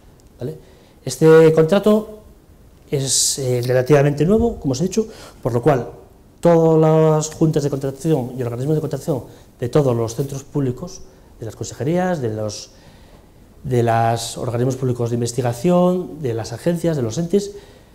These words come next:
eh, su conocimiento sobre este tipo de contratación es, eh,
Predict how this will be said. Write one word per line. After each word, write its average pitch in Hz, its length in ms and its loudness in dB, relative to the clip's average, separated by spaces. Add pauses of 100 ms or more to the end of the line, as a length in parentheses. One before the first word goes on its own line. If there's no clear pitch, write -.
(200)
eh, 117 680 -2 (240)
su - 180 -8
conocimiento 151 540 2
sobre 175 280 0
este 151 1000 2
tipo 135 200 -4
de 127 60 -2
contratación 139 400 -4 (600)
es, 143 440 -6
eh, 107 560 -8